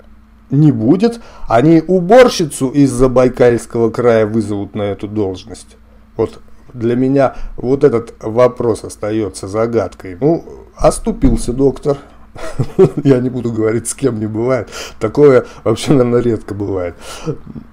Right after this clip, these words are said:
Ну, бывает, да, оступился. Надо как-то, конечно, что-то с этим сделать, каким-то образом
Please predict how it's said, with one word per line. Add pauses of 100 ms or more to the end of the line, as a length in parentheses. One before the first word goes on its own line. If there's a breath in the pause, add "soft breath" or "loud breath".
(100)
Ну,
бывает,
да,
оступился.
Надо
как-то, (140)
конечно, (120)
что-то
с
этим
сделать,
каким-то
образом